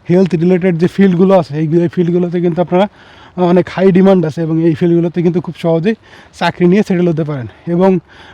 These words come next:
আপনারা কিন্তু যারা স্পাউস নিয়ে আসতে চাচ্ছেন, তাদের জন্য একটা ভালো কান্ট্রি হতে পারে। তবে টিউশন ফিসটা একটু মাথায় রাখতে হবে।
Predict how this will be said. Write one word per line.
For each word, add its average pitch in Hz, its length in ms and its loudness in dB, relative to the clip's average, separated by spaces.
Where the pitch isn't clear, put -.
আপনারা 180 300 0
কিন্তু 175 200 0
যারা 170 300 0
স্পাউস 196 340 2
নিয়ে 185 140 2
আসতে 185 140 -2
চাচ্ছেন, 185 260 -6
তাদের 165 260 -6
জন্য 170 180 0
একটা 170 140 -4
ভালো 160 320 -4
কান্ট্রি 165 320 -2
হতে 175 200 0
পারে। 165 220 -4
তবে 185 520 2
টিউশন 185 300 0
ফিসটা 202 320 -2
একটু 175 140 -6
মাথায় 180 280 0
রাখতে 190 200 -2
হবে। 196 200 2